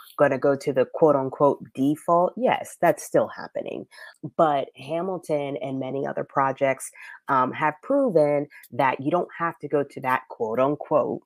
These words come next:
right? 'Cause I don't believe this, but default in order to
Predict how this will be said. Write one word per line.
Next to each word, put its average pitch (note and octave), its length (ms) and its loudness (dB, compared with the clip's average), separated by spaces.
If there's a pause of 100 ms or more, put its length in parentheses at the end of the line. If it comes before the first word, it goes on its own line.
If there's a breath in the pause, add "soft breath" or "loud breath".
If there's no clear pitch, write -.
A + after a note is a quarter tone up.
(100)
right? B2 220 2
'Cause - 140 -14
I G#2 80 -6
don't A#2+ 220 -8
believe A#2+ 400 -6
this, - 340 -2
but C#3 200 2 (320)
default D#3+ 540 4 (220 soft breath)
in C#3 120 0
order C#3 260 2
to B2+ 560 -6